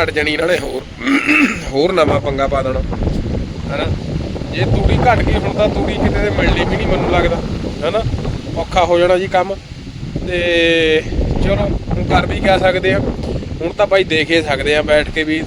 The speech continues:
ਸਿਰੇ ਲੱਗਦਾ ਕਿ ਨਹੀਂ। ਜੇ ਨਾ ਲੱਗਿਆ ਤਾਂ ਤੂੜੀ ਦਾ ਹੀਲਾ ਕਰਨਾ ਪੈਣਾ। ਕੋਈ ਨਹੀਂ, ਚਲੋ ਦੇਖਦੇ ਆ, ਕਰੂੰਗੇ ਕੋਈ ਨਾ ਕੋਈ ਸਿਸਟਮ। ਤਾਂ ਐਂ ਤਾਂ ਬੈਠ ਕੇ ਸਰਨਾ ਨਹੀਂ। ਤੇ ਲਓ ਜੀ, ਹਨੇਰੀ ਤੁਸੀਂ ਦੇਖ ਸਕਦੇ ਆ ਬਾਈ ਜੀ ਕਿਹੜੇ ਹਿਸਾਬ ਨਾਲ ਚੱਲਦੀ ਹੈ, ਹਨਾ?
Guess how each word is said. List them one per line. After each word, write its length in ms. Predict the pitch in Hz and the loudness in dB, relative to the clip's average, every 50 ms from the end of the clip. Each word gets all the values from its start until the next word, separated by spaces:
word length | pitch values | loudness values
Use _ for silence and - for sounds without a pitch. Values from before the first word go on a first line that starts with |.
| - | -6
ਸਿਰੇ 240 | - - 139 139 151 | -6 -6 -2 -2 0
ਲੱਗਦਾ 400 | 151 139 139 135 143 147 151 156 | 0 0 0 -2 0 0 0 0
ਕਿ 120 | 151 180 | 0 0
ਨਹੀਂ। 280 | - - - - - - | -2 -2 -4 -4 -4 -4
ਜੇ 180 | - 156 165 170 | -2 0 0 0
ਨਾ 280 | 143 131 127 127 139 | 0 0 0 0 2
ਲੱਗਿਆ 300 | 143 156 156 - 175 180 | 0 0 0 2 2 2
ਤਾਂ 160 | 170 180 180 | 2 2 0
ਤੂੜੀ 280 | 175 - 165 160 160 165 | 0 0 -4 -2 0 2
ਦਾ 80 | 165 156 | 2 2
ਹੀਲਾ 260 | 151 151 151 151 147 | 2 0 0 0 0
ਕਰਨਾ 340 | 135 135 123 127 131 135 139 | 0 -2 -4 -4 -4 -4 -2
ਪੈਣਾ। 280 | 147 160 165 185 185 - - - - - - - - - - - - - - - - - - - - - | 0 0 2 2 0 -2 -8 -12 -14 -14 -14 -14 -16 -18 -16 -14 -14 -14 -14 -14 -14 -12 -12 -10 -8 -6
ਕੋਈ 320 | - - - 165 160 165 170 | -4 -4 -4 -4 -4 -4 -2
ਨਹੀਂ, 120 | 170 170 | -2 -2
ਚਲੋ 180 | - 180 170 170 | -2 0 0 2
ਦੇਖਦੇ 380 | 160 151 151 143 139 143 143 | 2 2 2 2 2 2 4
ਆ, 420 | - - - - - - - - 139 | 4 4 4 4 4 4 4 4 2
ਕਰੂੰਗੇ 260 | 147 151 160 156 151 | 2 0 0 0 0
ਕੋਈ 260 | 147 - - 143 143 | 0 0 0 -2 0
ਨਾ 100 | 147 147 | 0 0
ਕੋਈ 160 | 143 151 151 | 0 0 0
ਸਿਸਟਮ। 400 | 143 - 147 131 - - 143 143 | 0 0 0 -2 -2 -4 -4 -2
ਤਾਂ 140 | 143 156 147 143 - - - 151 135 131 | 0 0 -2 -2 -4 -6 -4 0 0 2
ਐਂ 100 | 139 139 | 2 2
ਤਾਂ 140 | 143 139 131 - - 120 | 0 0 -2 -4 -4 0
ਬੈਠ 200 | 131 135 135 - - | 2 2 2 0 0
ਕੇ 100 | 147 139 | -2 -2
ਸਰਨਾ 340 | 123 135 127 120 123 123 127 | -2 -2 -2 -2 0 0 -2
ਨਹੀਂ। 100 | 143 160 139 - - - - - - - - - - - - - - - - - - - - - - - | -2 -4 -6 -8 -8 -8 -8 -8 -8 -8 -10 -10 -10 -10 -12 -12 -12 -12 -10 -10 -10 -10 -10 -10 -6 -2
ਤੇ 360 | 180 180 180 175 170 160 147 - - - - 156 | 2 2 4 4 4 2 2 0 -4 -6 -4 -2
ਲਓ 180 | 165 190 202 | 0 2 2
ਜੀ, 60 | 240 | 2
ਹਨੇਰੀ 460 | 254 240 254 262 240 196 170 196 233 240 | 2 2 4 4 4 4 4 2 0 -2
ਤੁਸੀਂ 320 | - 247 226 226 254 247 | -2 -2 -2 0 0 0
ਦੇਖ 260 | 226 220 208 196 196 | 0 0 0 0 0
ਸਕਦੇ 320 | 190 196 196 196 196 214 220 | 0 0 0 0 0 0 -2
ਆ 60 | 220 | 0
ਬਾਈ 160 | 202 202 208 | 0 0 0
ਜੀ 140 | 202 - 247 | 0 0 -2
ਕਿਹੜੇ 240 | - 202 202 226 254 | -2 0 2 2 2
ਹਿਸਾਬ 340 | 240 220 240 226 196 160 | 2 2 2 2 2 2
ਨਾਲ 100 | 165 175 | 2 2
ਚੱਲਦੀ 420 | 165 - 170 147 139 135 139 135 127 | 2 2 0 0 0 0 -2 -2 -2
ਹੈ, 100 | 120 - | -2 -2
ਹਨਾ? 100 | - | -2